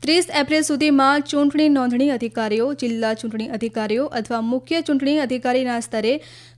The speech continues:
કોઈ પણ વણ ઉકેલાયેલા મુદ્દાઓ માટે સૂચનો મંગાવ્યા છે. એક નિવેદનમાં ચૂંટણી પંચે જણાવ્યું કે તે સ્થાપિત કાયદા અનુસાર ચૂંટણી પ્રક્રિયાઓને વધુ મજબૂત બનાવવા માટે પરસ્પર અનુકૂળ સમયે પક્ષના પ્રમુખો અને વરિષ્ઠ સભ્યો સાથે વાતચીત પણ કરશે.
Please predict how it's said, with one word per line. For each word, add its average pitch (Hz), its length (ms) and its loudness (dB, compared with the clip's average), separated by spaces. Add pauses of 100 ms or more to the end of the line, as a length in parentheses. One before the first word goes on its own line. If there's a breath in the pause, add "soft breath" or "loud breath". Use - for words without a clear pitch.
કોઈ 302 220 4
પણ 330 320 8
વણ 294 180 6
ઉકેલાયેલા 285 600 6
મુદ્દાઓ 254 420 4
માટે 254 380 2
સૂચનો 240 440 0
મંગાવ્યા 233 480 0
છે. - 200 -6 (560 soft breath)
એક 269 160 4
નિવેદનમાં 262 680 6
ચૂંટણી 262 360 0
પંચે 247 340 2
જણાવ્યું 233 540 0
કે 277 120 0
તે 247 160 4
સ્થાપિત 254 420 0
કાયદા 262 300 4
અનુસાર 269 420 2
ચૂંટણી 262 400 2
પ્રક્રિયાઓને 247 640 0
વધુ 240 240 2
મજબૂત 233 340 0
બનાવવા 269 360 2
માટે 233 360 0 (360 loud breath)
પરસ્પર 320 500 4
અનુકૂળ 269 400 4
સમયે 247 440 2
પક્ષના 240 460 -2
પ્રમુખો 233 560 0
અને 233 200 0
વરિષ્ઠ 233 340 0
સભ્યો 247 380 0
સાથે 226 360 -2
વાતચીત 254 440 -2
પણ 208 120 -6
કરશે. 202 360 -2